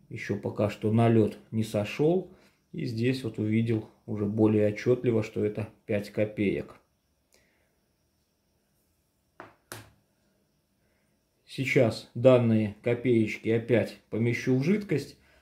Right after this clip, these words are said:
и подержу минут десять, чисто ради интереса.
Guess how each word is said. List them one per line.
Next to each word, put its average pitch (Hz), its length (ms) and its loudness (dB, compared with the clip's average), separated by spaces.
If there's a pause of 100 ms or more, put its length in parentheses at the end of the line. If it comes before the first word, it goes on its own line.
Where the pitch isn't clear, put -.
(140)
и 113 80 -4
подержу 131 760 4
минут 120 360 2
десять, 113 460 0 (180)
чисто - 280 -8
ради 113 280 0
интереса. 104 680 -2